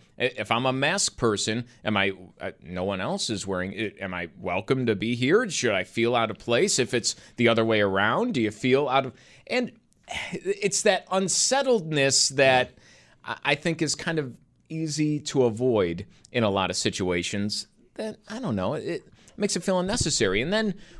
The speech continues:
we kept hearing these reports. Our, uh, <laughs> I, I was reading one story when I, e-, even though I tried to remain as unplugged as possible,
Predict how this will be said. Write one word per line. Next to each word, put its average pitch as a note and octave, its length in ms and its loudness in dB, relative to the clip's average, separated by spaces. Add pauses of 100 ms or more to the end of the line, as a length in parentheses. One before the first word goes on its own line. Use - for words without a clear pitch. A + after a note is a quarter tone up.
we D#3 120 4
kept - 280 -6
hearing D#3+ 360 0
these B2 220 0
reports. B2+ 480 0
Our, C3+ 400 -2
uh, G#2+ 300 0 (180)
<laughs> - 180 -8
I, D#3 280 -2
I C3+ 100 -2
was E3+ 180 0
reading B2 300 2
one A2 180 -2
story F#2+ 460 -2 (240)
when G#2+ 140 0
I, G2 80 0
e-, B2+ 220 -4
even B2 200 0
though A2 100 2
I G2 120 0
tried G#2+ 260 0
to G2 80 0
remain G2 480 -4
as F2+ 160 -2
unplugged G2 460 0
as D#2+ 100 -8
possible, G2+ 580 -4